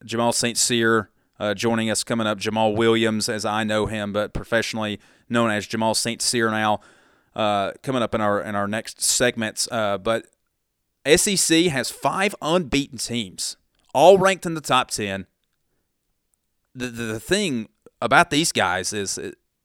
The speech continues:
who's gonna separate themselves? Because, I mean, I, I, I don't remember the last time that you have had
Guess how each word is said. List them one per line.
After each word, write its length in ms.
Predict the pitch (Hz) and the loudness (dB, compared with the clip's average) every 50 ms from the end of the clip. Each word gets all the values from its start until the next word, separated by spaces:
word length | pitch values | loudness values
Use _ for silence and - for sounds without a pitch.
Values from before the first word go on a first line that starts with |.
| _ _ _ _ - | _ _ _ _ -4
who's 220 | - 165 220 226 - | 2 2 2 4 4
gonna 160 | 262 214 - | 2 2 2
separate 500 | - - 147 190 - 196 123 95 95 - | 2 4 2 2 2 2 -2 -2 -2 -6
themselves? 560 | - - - - 90 67 55 - - - - _ _ _ _ _ _ _ _ _ _ _ _ _ _ _ _ _ _ _ _ _ _ _ _ _ _ _ _ _ _ _ _ _ _ _ _ _ - | -14 -10 -8 -8 -8 -8 -14 -16 -18 -20 -20 _ _ _ _ _ _ _ _ _ _ _ _ _ _ _ _ _ _ _ _ _ _ _ _ _ _ _ _ _ _ _ _ _ _ _ _ _ -4
Because, 520 | 135 143 180 180 - 156 156 143 120 - | 0 0 0 2 4 6 6 6 6 2
I 80 | 135 135 | 0 0
mean, 160 | 131 127 117 | -2 -2 -2
I, 120 | - 120 - _ _ - | -4 -6 -8 _ _ 2
I, 320 | - 160 208 214 - 160 185 | 6 6 6 8 8 8 6
I 20 | |
don't 180 | 208 185 135 127 | 6 6 2 0
remember 800 | 117 120 110 107 107 113 131 139 135 123 113 101 92 85 80 _ _ _ _ _ _ _ _ | -2 -2 -2 -2 -4 -2 0 0 0 2 2 0 0 0 -4 _ _ _ _ _ _ _ _
the 100 | - 110 | -4 -2
last 380 | 104 117 127 131 127 117 - - | 2 2 2 2 2 0 -2 -4
time 580 | - 123 127 120 113 107 101 101 95 90 87 _ _ _ _ _ _ _ _ _ _ | -2 0 2 2 2 2 0 -2 -4 -8 -12 _ _ _ _ _ _ _ _ _ _
that 600 | - 104 120 127 120 110 104 104 - - - - - _ _ _ _ _ _ _ _ _ _ _ _ _ _ _ _ _ _ _ _ _ _ _ - - | -6 2 4 4 4 4 2 0 -2 -4 -6 -8 -8 _ _ _ _ _ _ _ _ _ _ _ _ _ _ _ _ _ _ _ _ _ _ _ -20 -16
you 200 | - 110 135 139 | -4 2 2 2
have 220 | 120 123 120 107 - | 4 4 0 0 0
had 500 | 107 120 123 117 107 98 95 90 - | 0 2 2 4 4 2 0 -2 -6